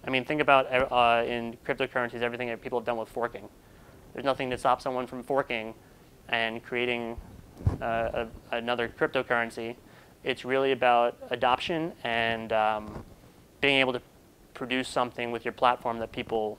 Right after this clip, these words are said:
like. So the great thing about this from a consumer standpoint is that it's opening things up, and the winners are really gonna be people that provide great user experiences and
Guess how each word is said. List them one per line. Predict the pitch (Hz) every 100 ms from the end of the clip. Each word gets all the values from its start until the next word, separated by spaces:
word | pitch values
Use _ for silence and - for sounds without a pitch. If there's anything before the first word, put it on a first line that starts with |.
| -
like. | 120 110 - -
So | - 131 123 120 - - - -
the |
great | 131 170 196
thing | 185
about | 165 139 117
this | 127
from | - 123
a |
consumer | 117 110 131 135
standpoint | 175 165 202 196 202
is | 127 117
that | 120 117 117 - - - -
it's | - 131 - -
opening | 131 147 139 135
things | 127 117
up, | 123 -
and | 127 120
the |
winners | 117 131 143 131
are |
really | 127 123
gonna | 123 120
be | 113 117 113 113 - - - - -
people | - 135 131 123 120
that | 120 113 110
provide | - 123 120 117
great | 120 120
user | 113 123 147
experiences | 151 156 151 156 175 160 147
and | 117 113 117 117